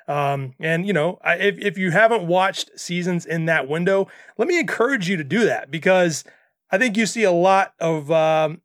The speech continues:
self-awareness on the show when you get to twenty-six. Like, they start sort of, like, realizing where, you know, they wanna make changes to get back when, where the feeling was different, and you see some really great episodes in that season mo-, and moving forward.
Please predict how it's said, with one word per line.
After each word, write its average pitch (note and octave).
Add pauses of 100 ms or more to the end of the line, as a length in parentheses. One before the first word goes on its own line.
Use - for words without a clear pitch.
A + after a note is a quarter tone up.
(120)
self-awareness G3
on D#3+
the C#3+
show C3 (240)
when F3
you F3
get E3+
to D3+
twenty-six. C#3
Like, C#3+
they F3
start E3+
sort F3
of, E3
like, D#3
realizing D#3+
where, D3+ (340)
you E3
know, D3+
they D#3+
wanna E3+
make D#3
changes D3
to C#3+
get C3+
back C#3 (140)
when, F3
where F3+
the D#3
feeling F3
was B2
different, C#3
and C3
you C#3
see E3+
some D3
really C#3+
great C3+
episodes B2+
in B2+
that B2+
season C3+
mo-, C3
and C#3
moving C3
forward. B2+